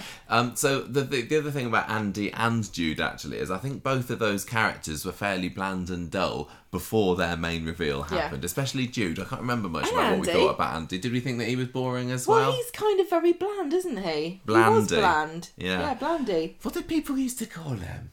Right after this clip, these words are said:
Speaker 1: They didn't call him Blandy.
Speaker 2: I don't know.
Speaker 1: Oh, there was a name.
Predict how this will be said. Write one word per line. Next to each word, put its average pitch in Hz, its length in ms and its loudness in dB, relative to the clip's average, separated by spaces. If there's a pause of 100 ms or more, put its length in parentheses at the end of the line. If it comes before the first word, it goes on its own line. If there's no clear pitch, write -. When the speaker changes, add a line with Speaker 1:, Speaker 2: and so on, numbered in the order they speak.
Speaker 1:
They 139 100 -8
didn't 202 220 -6
call 160 180 -8
him 127 180 -2
Blandy. 120 720 -6 (260)
Speaker 2:
I 220 60 -8
don't 240 160 -8
know. 214 180 -8 (640)
Speaker 1:
Oh, - 420 -8
there 131 140 -8
was 131 100 -8
a 131 60 -6
name. 131 580 -4